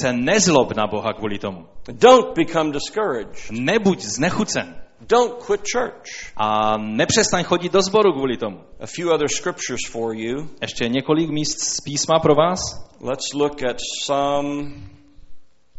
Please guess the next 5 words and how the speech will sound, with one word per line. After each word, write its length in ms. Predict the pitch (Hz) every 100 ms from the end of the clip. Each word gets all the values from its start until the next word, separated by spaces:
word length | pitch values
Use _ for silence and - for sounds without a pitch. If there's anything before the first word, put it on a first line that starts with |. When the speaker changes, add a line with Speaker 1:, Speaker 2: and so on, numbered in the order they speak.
| - _ _ _ - - - - _ - - -
Speaker 2:
hmm. 380 | 127 123 101 107 - - - - -
Speaker 1:
Podíváme 320 | - 110 120 117
se 140 | 110
do 100 | 104
Žálmu. 600 | 104 120 135 139 156 165